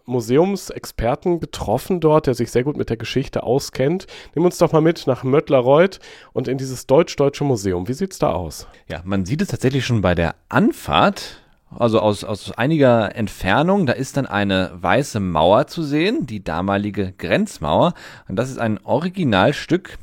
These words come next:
Speaker 2: aus der damaligen Zeit, das man eben anders als die vielen anderen tausenden, äh, Kilometer Mauer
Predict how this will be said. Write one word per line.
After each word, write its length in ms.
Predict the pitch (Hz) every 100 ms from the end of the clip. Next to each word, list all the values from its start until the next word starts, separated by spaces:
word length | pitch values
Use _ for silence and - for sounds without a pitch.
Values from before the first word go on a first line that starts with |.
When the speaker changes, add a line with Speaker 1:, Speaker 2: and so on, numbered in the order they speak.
| -
Speaker 2:
aus 160 | - 127
der 120 | 127
damaligen 500 | 110 104 101 98 92
Zeit, 260 | - 110 147
das 100 | 143
man 120 | 123
eben 320 | 123 123 127 120 _ _ -
anders 500 | 110 131 135 127 -
als 300 | 117 107 -
die 160 | 104
vielen 380 | 95 - 165 131
anderen 400 | 104 156 127 104
tausenden, 640 | 95 95 98 98 92 92
äh, 180 | 85 92
Kilometer 480 | - 95 98 104 95
Mauer 320 | 87 110 110